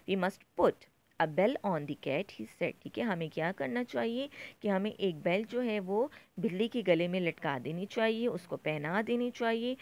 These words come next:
"When the cat is coming," जब बिल्ली आएगी, "we shall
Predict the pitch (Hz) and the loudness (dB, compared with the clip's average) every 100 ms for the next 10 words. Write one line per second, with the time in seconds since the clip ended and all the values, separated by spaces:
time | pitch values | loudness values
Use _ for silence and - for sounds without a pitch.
0 | - - 180 175 160 165 175 170 156 151 | -12 -8 -2 2 2 4 2 0 -6 -10
1 | - 214 196 240 262 240 175 139 147 147 | -8 -4 -2 0 -2 -2 -2 -2 -4 -4
2 | - 165 185 240 226 240 170 147 - 120 | -4 0 2 0 -2 -4 -4 -4 -6 -6